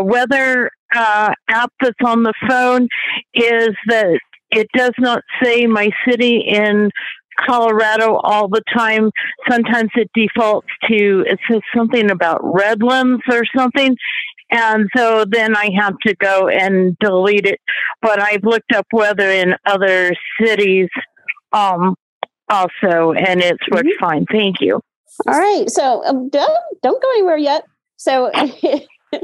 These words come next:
Speaker 2: I, I'm curious to know, what did you have to do on the cruise to get it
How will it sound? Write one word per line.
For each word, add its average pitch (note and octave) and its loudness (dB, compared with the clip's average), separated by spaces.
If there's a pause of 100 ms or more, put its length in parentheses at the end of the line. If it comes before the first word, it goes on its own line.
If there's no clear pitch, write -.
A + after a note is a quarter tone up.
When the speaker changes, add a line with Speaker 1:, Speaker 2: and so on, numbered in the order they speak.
(420)
Speaker 2:
I, G#3+ 0
I'm C4 2
curious D4+ 0 (160)
to D#4 -6
know, B3+ 0 (440)
what C4 0
did D#4+ 0
you E4+ -2
have D#4 -4
to D4 -2
do C4 2
on B3 -2
the A#3+ -2
cruise A#3+ 0
to - -10
get G#3+ 0
it G#3 -2